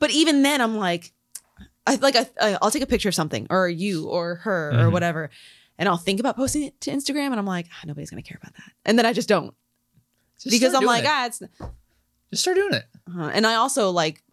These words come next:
Speaker 1: I, I shut my Instagram to private. And
Speaker 2: Yeah.
Speaker 1: I, I, on-, I, I, like,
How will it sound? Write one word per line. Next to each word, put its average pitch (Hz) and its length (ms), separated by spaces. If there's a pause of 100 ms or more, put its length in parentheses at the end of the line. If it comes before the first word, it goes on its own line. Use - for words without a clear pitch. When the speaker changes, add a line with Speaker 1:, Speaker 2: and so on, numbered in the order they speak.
Speaker 1:
I, 165 240 (260)
I 160 320
shut - 320
my 170 160
Instagram 165 400
to 143 60
private. 156 440
And 117 100
Speaker 2:
Yeah. 110 260 (340)
Speaker 1:
I, 156 80
I, 175 60
on-, 175 160
I, 160 280
I, 160 200
like, 147 240